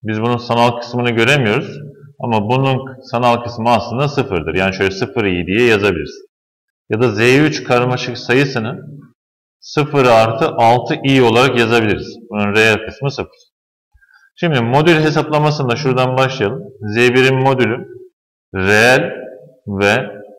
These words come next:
sanal kısımlarının kareleri toplamının karekökü olacak. Yani üçün karesi artı dördün karesinin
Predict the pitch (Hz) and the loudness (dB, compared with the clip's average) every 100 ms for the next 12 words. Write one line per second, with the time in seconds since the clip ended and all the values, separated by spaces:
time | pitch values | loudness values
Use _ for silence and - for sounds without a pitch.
0 | _ _ - - 113 123 143 143 139 - | _ _ -20 -6 -2 2 4 2 -2 -4
1 | 120 113 110 135 156 - - 135 131 120 | -2 2 2 0 -6 -10 -2 4 6 6
2 | 117 107 113 110 139 139 120 107 78 73 | 4 0 -2 -2 -2 -2 0 0 -2 -6
3 | 73 65 - - - - 101 107 - 127 | -8 -8 -12 -16 -10 -6 -4 -6 -4 -6
4 | 117 131 120 101 - - - - - _ | -2 2 2 2 -2 -12 -16 -20 -20 _
5 | _ _ _ _ _ _ - 110 113 113 | _ _ _ _ _ _ -2 2 2 2
6 | 120 104 87 101 104 117 127 123 117 117 | 0 0 2 2 2 0 -2 0 2 2
7 | 113 117 139 | 0 -2 -2